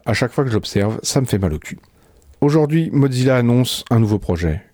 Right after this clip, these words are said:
une I A digne de confiance qui génère des sites web sans besoin de coder. Je veux bien croire que c'est une super idée, je ne connais rien au domaine du web design. Par contre, le problème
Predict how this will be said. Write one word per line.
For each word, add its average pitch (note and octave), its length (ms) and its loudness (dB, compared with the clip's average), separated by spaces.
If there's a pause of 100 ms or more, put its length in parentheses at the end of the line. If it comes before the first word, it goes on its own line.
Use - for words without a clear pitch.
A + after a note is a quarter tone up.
une G#2+ 180 4
I A#2 140 4
A G#2 120 2
digne A#2+ 200 2
de A#2+ 80 2
confiance D#3 540 0
qui G2+ 100 0
génère G#2 340 2
des F#2+ 80 -2
sites - 340 -4
web A#2+ 240 0
sans C3+ 200 -2
besoin G#2 240 0
de F#2 60 -4
coder. E2+ 340 -4 (180)
Je - 120 -4
veux G2 80 4
bien A#2 160 2
croire C#3+ 280 -2
que G#2+ 80 -4
c'est - 240 -6
une F2+ 120 0
super A#2 320 -2
idée, G2+ 280 -2
je F#2+ 120 0
ne F2+ 80 2
connais F2+ 240 0
rien G2 240 2
au F#2 100 0
domaine F2+ 260 2
du E2+ 80 -2
web E2+ 160 2
design. E2 480 -2 (300)
Par - 180 -6
contre, D3+ 400 -2
le G#2 140 2
problème G#2+ 480 0